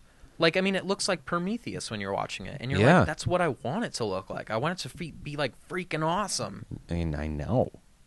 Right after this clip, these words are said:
Speaker 1: I know.
Speaker 2: I
Speaker 1: <laughs>
Speaker 2: know, yeah, and looks, it just, it's, it's a,
Speaker 1: The
Speaker 2: it is
Speaker 1: cinematography
Speaker 2: really
Speaker 1: was
Speaker 2: good.
Speaker 1: significantly better than The Force Awakens, I
Speaker 2: Yeah.
Speaker 1: thought.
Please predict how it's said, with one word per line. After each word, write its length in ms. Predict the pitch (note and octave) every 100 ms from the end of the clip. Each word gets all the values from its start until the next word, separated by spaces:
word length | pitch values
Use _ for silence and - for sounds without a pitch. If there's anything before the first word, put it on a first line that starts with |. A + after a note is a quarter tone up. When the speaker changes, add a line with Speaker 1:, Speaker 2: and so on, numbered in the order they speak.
| - _ -
Speaker 1:
I 160 | F#2+ F#2+
know. 500 | G#2 G#2+ A#2+ E3+ -
Speaker 2:
I 120 | - E2+
Speaker 1:
<laughs> 0 |
Speaker 2:
know, 460 | E2+ F#3+ A2+ G2+
yeah, 260 | D#2 F#2 G#2
and 180 | E2 F#2
looks, 200 | G2+ -
it 100 | -
just, 220 | B2 C3 -
it's, 360 | A2+ - - - - -
it's 180 | G2 -
a, 60 |
Speaker 1:
The 80 | E2+
Speaker 2:
it 100 | -
is 80 | C#3+
Speaker 1:
cinematography 360 | G3+ C3+ C#3 G#2+
Speaker 2:
really 200 | F#2 D#2+
Speaker 1:
was 320 | G2 D2+ E2
Speaker 2:
good. 100 | - - -
Speaker 1:
significantly 640 | - B2+ A#2+ - G#2 E2
better 340 | G2 F#2+ G2+ F2+
than 260 | G2 F#2+
The 80 | F#2+
Force 260 | - G2+ -
Awakens, 460 | F#2+ F#2 - - D2+
I 40 |
Speaker 2:
Yeah. 40 |
Speaker 1:
thought. 440 | - F2+ D2 D2